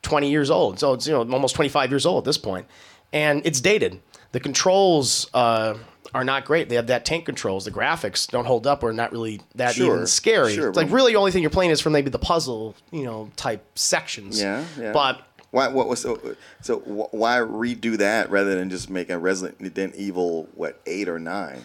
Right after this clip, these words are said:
Speaker 1: The, the, the, the reason, so what they did is that they went, "Okay, we're just gonna take the name and basically make a new game." <laughs> Where we'll have the same story,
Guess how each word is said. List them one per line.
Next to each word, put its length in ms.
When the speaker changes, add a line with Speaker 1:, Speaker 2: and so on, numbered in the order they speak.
Speaker 1:
The, 100
the, 200
the, 200
the 120
reason, 480
so 160
what 160
they 100
did 220
is 140
that 340
they 160
went, 300
"Okay, 260
we're 160
just 160
gonna 100
take 200
the 60
name 340
and 160
basically 320
make 200
a 20
new 140
game." 240
<laughs> 1160
Where 140
we'll 160
have 220
the 60
same 340
story, 600